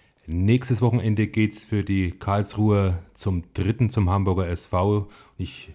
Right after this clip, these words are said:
denke, wir sind uns sicher, da bedarf's einer deutlichen Leistungssteigerung, um dort, äh, punkten zu können. Die Osnabrücker empfangen zu Hause die Paderborner und, äh,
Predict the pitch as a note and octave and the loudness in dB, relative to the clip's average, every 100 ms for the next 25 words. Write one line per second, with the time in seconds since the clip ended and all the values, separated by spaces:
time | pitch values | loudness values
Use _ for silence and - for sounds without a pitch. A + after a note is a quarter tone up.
0 | - F#2 G2 F#2+ F2 F2+ F#2 F2 F#2+ G2 | -8 -4 -2 0 0 0 -2 -4 -2 -2
1 | F2 D#2+ F2+ F2+ F#2+ F2+ E2+ F2+ F2+ G2 | -2 -2 -2 -2 -2 -2 -2 -2 -2 -2
2 | F#2+ E2+ D#2+ F#2+ - F#2 - F2 F2 F#2 | -4 -2 -2 -2 -4 -6 -4 -4 -2 -2
3 | E2 F#2 D#2+ E2+ F2 F2 - E2+ E2+ E2 | -4 -6 -8 -8 -6 -8 -8 -4 -4 -6
4 | - - - _ - A2 A2 G#2+ A#2 A#2+ | -12 -20 -20 _ 0 0 0 -2 -2 2
5 | A#2+ B2+ - - - - - _ _ _ | 2 0 -4 -18 -20 -20 -20 _ _ _
6 | _ _ - - C3 C#3 B2+ - A2 A#2+ | _ _ -6 0 4 2 0 -2 2 4
7 | D3+ E3 D3 C#3 B2 - B2 C#3 C3 C3 | 4 4 2 4 2 2 2 2 2 0
8 | F#2+ A2+ C3+ C3+ B2+ A#2+ - - - _ | 0 0 2 4 4 2 -2 -14 -20 _
9 | _ - G#2+ G#2+ G#2+ G#2 - G2+ A2 B2+ | _ -6 -4 -2 -2 -2 -4 -2 0 2
10 | C3 B2+ - - G#2 G#2 G2+ - - G2 | 2 2 -4 -6 -2 -2 -2 -6 -6 -2
11 | F#2+ F#2 | 0 -2